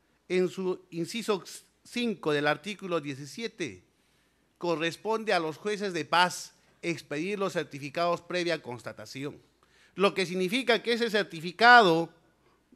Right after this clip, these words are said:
de convivencia que ha juntado en original este ciudadano resulta ser emitida por un funcionario incompetente.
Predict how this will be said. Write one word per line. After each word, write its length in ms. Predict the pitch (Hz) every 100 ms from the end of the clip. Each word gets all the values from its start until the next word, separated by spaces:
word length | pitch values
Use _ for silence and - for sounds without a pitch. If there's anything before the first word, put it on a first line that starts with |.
| _ _ _ _
de 180 | 160 170
convivencia 640 | 160 165 175 233 220 208
que 80 | 214
ha 120 | 214
juntado 400 | 208 190 190 208
en 160 | 202 180
original 720 | 160 156 170 185 196 190 - _ _ _ _ _ _
este 280 | 190 196 196
ciudadano 720 | - 156 147 175 180 156 165 _ _ _ _ _ -
resulta 560 | 147 139 190 190 156
ser 400 | 139 156 165 160 _ _ _ _ _ _ _ _
emitida 520 | 143 151 147 175 160
por 140 | 135 143
un 100 | 143
funcionario 380 | 131 123 139 143
incompetente. 720 | 123 110 104 131 135 104